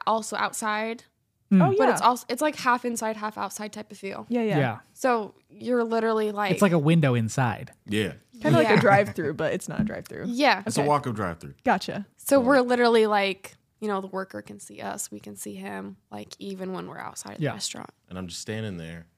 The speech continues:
Speaker 4: and she's in front of me, and I feel it start to come. And I'm
Speaker 2: Mm-hmm.
Speaker 4: going, "I gotta move." <laughs> So then I try to go to the trash can that's right there. It's locked, and I'm just, like, standing, and I go,
Speaker 2: A
Speaker 4: and I
Speaker 2: lot.
Speaker 4: turn around,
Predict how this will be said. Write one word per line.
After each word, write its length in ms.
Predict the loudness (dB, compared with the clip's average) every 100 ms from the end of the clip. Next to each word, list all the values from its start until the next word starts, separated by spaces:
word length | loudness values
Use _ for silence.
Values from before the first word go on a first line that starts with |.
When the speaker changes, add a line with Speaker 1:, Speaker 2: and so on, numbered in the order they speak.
| _ _ _
Speaker 4:
and 80 | _
she's 180 | -12 -10
in 80 | -10
front 220 | -10 -10 -10
of 60 |
me, 220 | -10 -12 -16 _
and 100 | -14
I 120 | -14
feel 480 | -16 _ -12 -8 -8
it 160 | -10 -14
start 300 | -14 -14 -14
to 60 |
come. 300 | -18 -20 -20 -20
And 80 | -6
I'm 60 | -2
Speaker 2:
Mm-hmm. 100 | 0
Speaker 4:
going, 280 | 0 -2 -6 _ _ _ _ _ _ _ _ _ _ _ -10
"I 120 | -8
gotta 200 | -6 -4
move." 560 | 0 2 2 0 -4 0
<laughs> 220 | 2 4
So 120 | 4
then 440 | 4 4 4 2 -2 _
I 100 | -2
try 340 | 0 0 4 6
to 80 | 6
go 140 | 6
to 100 | 4
the 80 | 2
trash 420 | -2 0 2 2
can 240 | 0 0
that's 140 | 0 -2
right 220 | -2 -2
there. 300 | -4 -4 -6 0
It's 260 | 0 2
locked, 420 | 2 2 0 -4
and 140 | -4 -2
I'm 100 | 0
just, 180 | -2 -2
like, 220 | -2 -2
standing, 680 | -4 -2 0 0 0 -2 -6
and 100 | -6
I 80 | -4
go, 340 | -2 -2 -2 -6 _ _ _ _
Speaker 2:
A 60 | -10 -4
Speaker 4:
and 160 | -6 -6 -10
I 80 | -8
Speaker 2:
lot. 280 | -6 -4 -4
Speaker 4:
turn 200 | 0 2
around, 480 | 4 4 4 4 0